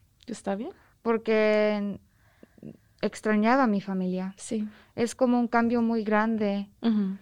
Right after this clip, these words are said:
Speaker 2: Y yo siento que más grande para hispanos, porque
Speaker 1: Ujú.
Speaker 2: están, la familia está tan junta,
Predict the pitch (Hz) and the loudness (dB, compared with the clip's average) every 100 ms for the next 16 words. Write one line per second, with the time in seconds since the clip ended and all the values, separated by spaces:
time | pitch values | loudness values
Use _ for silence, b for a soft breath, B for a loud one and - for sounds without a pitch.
0 | B B - 233 233 233 240 240 247 220 | B B -4 2 2 2 0 0 0 0
1 | 220 214 226 226 226 208 202 196 - 202 | 0 -2 -4 -2 0 0 0 -2 -4 -8
2 | - 226 233 233 220 214 - 214 208 208 | 2 4 4 2 -2 -6 -4 -2 0 -2
3 | 196 220 220 - 214 208 208 220 220 214 | 0 0 0 -4 -6 -2 0 2 2 -2
4 | - 214 208 214 208 208 - - 233 254 | -2 -4 -2 -2 -2 -2 -6 -4 -2 -2
5 | 208 196 | -2 -4